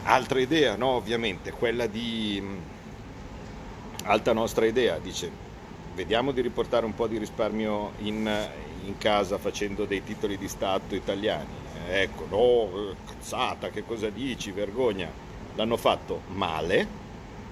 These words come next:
e han tirato su, adesso vedremo quando ci sarà il, eh, quando ci, ci sarà il,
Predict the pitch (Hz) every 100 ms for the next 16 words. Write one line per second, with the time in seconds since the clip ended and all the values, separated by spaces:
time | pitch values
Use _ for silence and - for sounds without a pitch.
0 | - - - - 110 92 104 95 101 98
1 | 113 117 113 92 104 - 95 87 101 101
2 | 87 92 92 87 - - 98 101 85 85
3 | 90 90 87 85 80 80 78 78 76 76
4 | 76 76 78 76 73 - 76 76 - 95
5 | 92 87 92 - 92 101 101 95 82 78
6 | 80